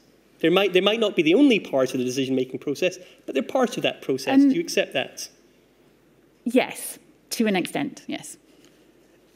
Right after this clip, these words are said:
Speaker 1: And you were her chief of staff
Speaker 2: Yes.
Speaker 1: during, up till March two thousand and twenty-one. Uh, was it your understanding of the Scottish Government policies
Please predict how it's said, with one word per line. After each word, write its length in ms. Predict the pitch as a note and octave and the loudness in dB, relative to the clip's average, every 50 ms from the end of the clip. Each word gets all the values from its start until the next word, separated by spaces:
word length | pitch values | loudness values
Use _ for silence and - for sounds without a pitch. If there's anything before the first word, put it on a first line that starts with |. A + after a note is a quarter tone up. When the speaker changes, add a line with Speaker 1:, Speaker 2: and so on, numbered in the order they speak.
| _ _ | _ _
Speaker 1:
And 400 | - F#3 F#3+ F#3+ F#3+ F#3 F#3+ F#3 - - | -2 0 2 4 4 4 4 2 0 -2
you 200 | G3 G#3 B3 A#3 | 2 2 4 4
were 280 | F3+ G3+ G#3+ A3+ G#3 | 4 4 4 4 2
her 260 | - - F3+ E3 D#3+ | 2 2 0 0 0
chief 440 | D#3 D#3 - - - - F3 D#3 - | -2 -4 -8 -8 -6 -6 -6 -6 -6
of 80 | C#3+ - | -8 -8
staff 600 | - - - - A3+ G3+ E3 - - - - - | -8 -8 -2 -2 -2 -2 -2 -6 -10 -14 -16 -12
Speaker 2:
Yes. 300 | - G3+ - - - - _ _ _ - | -12 -12 -12 -12 -18 -20 _ _ _ -6
Speaker 1:
during, 480 | - E3+ E3 D#3 D3+ D3+ D3 D3+ C#3 - - - - _ - - - | 0 2 4 4 6 4 4 2 0 -2 -10 -20 -20 _ -20 -10 -4
up 180 | - E3+ E3+ E3+ | -4 -4 -4 -4
till 280 | - - E3+ D3 C#3+ C#3 - | -4 0 0 0 0 0 -2
March 400 | D#3 C#3+ C#3 C#3+ C#3+ C#3 - - | 0 0 2 0 0 -2 -6 -8
two 160 | - D#3 C#3+ | -6 -6 -6
thousand 420 | - - C3+ C3 C3 C3 C3 C#3 | -4 -2 0 0 0 0 0 -2
and 160 | - C3+ C3 B2+ | -4 -4 -6 -6
twenty-one. 800 | - - C3+ B2+ B2 - - B2+ B2 C3+ D#3+ F3 E3 C#3 B2+ B2+ - - _ - _ _ _ _ _ _ - _ _ - | -4 -2 -2 -2 -2 -4 -8 -10 -8 -6 -4 -4 -4 -4 -6 -6 -10 -16 _ -20 _ _ _ _ _ _ -20 _ _ -2
Uh, 300 | D3+ D#3 - - A3+ - - - | 0 0 0 -2 -6 -10 -12 -8
was 240 | A3 E3 F3+ F#3+ F#3 | 0 2 4 4 4
it 100 | G3 - | 2 -2
your 280 | F#3 F3 F#3+ G#3 A3+ A#3 | -2 0 0 2 2 4
understanding 720 | A3 A#3 G#3+ A3+ - - - G3 F#3 G3 G#3+ G#3+ G3+ F#3 | 2 2 0 0 -2 0 0 0 0 2 2 2 2 2
of 80 | D#3+ D3+ | 2 0
the 60 | D#3 | -4
Scottish 400 | - - - D#3 - - E3 - | -6 -6 -6 -6 -6 -6 -6 -4
Government 500 | - E3+ C#3 - C#3+ C#3 C#3 C3+ C3+ - | -4 -4 -2 0 0 0 0 -2 -6 -10
policies 760 | - - - G#3+ A3 A3 G#3+ - - - - - - - - | -10 -6 -4 -2 -2 -4 -6 -6 -8 -10 -10 -10 -14 -16 -18